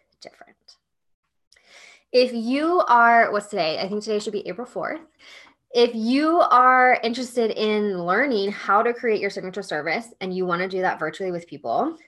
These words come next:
the group enrollment for our May class of the Accelerator, Create Your High Dollar Signature Service, is open right now. I am really, really excited for this May class. Enrollment is open until April twentieth. So you have about two and a half weeks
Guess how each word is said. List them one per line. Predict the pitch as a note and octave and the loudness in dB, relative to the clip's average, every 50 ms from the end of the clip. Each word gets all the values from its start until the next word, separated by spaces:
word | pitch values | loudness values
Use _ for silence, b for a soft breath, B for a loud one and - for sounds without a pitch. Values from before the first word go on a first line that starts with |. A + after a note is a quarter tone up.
| B _ _ _ | B _ _ _
the | G3+ G3 | -6 -6
group | F#3 G3 F#3+ F3+ F3+ G#3 A#3 B3+ A#3+ | -4 -6 -8 -6 -2 -2 -2 -2 -2
enrollment | - A#3 A3+ G#3 F#3+ F#3 F#3 G3 F#3+ - - | -4 -4 -2 -2 -2 -2 -2 -2 -4 -6 -4
for | - F#3 | -4 -2
our | - F3+ F3 | -2 -2 -2
May | F3 E3+ D#3+ E3 F3+ F3+ | -4 -6 -8 -8 -10 -10
class | - - E3+ C#3 C#3+ G3+ - - | -10 -6 -4 -2 -2 -2 -4 -8
of | F#3 F3 | -12 -12
the | E3+ - | -12 -12
Accelerator, | F#3+ - - - - - F3 F3 E3+ E3 D3+ C3 A#2 - C3 D#3+ G#3 D#4 G4+ G4 B B B B B B _ _ | -12 -14 -14 -12 -6 -4 -2 -2 -2 -4 -6 -8 -10 -8 -4 -2 -2 -2 -2 -4 B B B B B B _ _
Create | _ - - F3 D#3+ - | _ -10 -8 -8 -6 -6
Your | - D3+ | -8 -8
High | D3+ D3 | -8 -8
Dollar | D3+ D3 D3+ D3+ | -6 -6 -8 -10
Signature | D3+ - D3+ E3 - - D#3+ | -10 -12 -16 -20 -20 -20 -8
Service, | - - G4 F#4 C4+ C4+ C4 C4 - _ _ | -2 0 2 4 4 4 2 0 -4 _ _
is | - D#4 E4 D#4+ - - | -6 -6 -6 -6 -4 -6
open | D4 D4 C#4+ C#4 C4 C4+ B3 | -6 -4 -2 -2 -2 -2 -2
right | A#3 A3 A3+ A3 A3+ | -4 -4 -4 -4 -6
now. | F#3+ F#3+ F3+ - - A3 A#3 - _ | -6 -6 -6 -4 -6 -8 -10 -6 _
I | G3+ G#3+ A#3 | -2 0 2
am | A#3+ B3 B3 B3 A#3+ A#3 | 2 0 0 0 0 -2
really, | A3+ A3+ A#3 B3 B3+ B3 | 0 0 2 2 0 0
really | A#3+ A#3+ A#3+ A3 A3 | 0 0 0 -2 -2
excited | A3 A3 - A3 F#3 F#3+ G3 G3+ F#3+ | -4 -6 -6 -6 -4 -2 -2 -2 -4
for | G3 - G3+ G3 | -4 -6 -8 -6
this | F#3 F#3+ F#3 - - | -6 -6 -8 -8 -10
May | F#3 F3 F3 F3 F3 F3 F3 | -10 -8 -8 -8 -8 -10 -12
class. | - - E3 C#3 C#3+ F3+ C4 - - - B B B B B B B B B B B B B _ | -12 -10 -6 -4 0 0 0 0 -2 -6 B B B B B B B B B B B B B _
Enrollment | - A#3 A#3 A#3 A#3 A#3 A#3+ B3+ C#4 C#4 - | -2 -2 0 2 4 4 4 4 2 2 0
is | C4+ C4 - | -2 -2 0
open | - A3 G#3+ A#3 A#3 A3+ | 0 0 2 2 -2 -2
until | G3+ G#3 G#3+ A3+ G3+ - - | -4 -4 -6 -6 -8 -6 -4
April | F#3+ F#3+ F#3+ G3+ F#3+ F#3 | -6 -4 -2 -4 -4 -6
twentieth. | - - - - F#3 E3+ - F#2 - - - - | -6 -12 -12 -10 -8 -8 -8 -10 -12 -16 -18 -14
So | - F3+ | -12 -8
you | E3+ F3 | -6 -6
have | E3+ E3+ | -6 -4
about | E3 D3+ C3 B2 - - - - - _ - | -4 -6 -6 -6 -6 -10 -14 -20 -20 _ -10
two | G#3+ B3 D#4 | -8 -6 -6
and | F4 F#4 F#4 | -6 -4 -4
a | G4+ | -4
half | G4+ G4+ G4+ | -6 -4 -2
weeks | G#4+ A4+ G4 D4 D4 - - - | -2 -2 -2 -2 -4 -10 -16 -20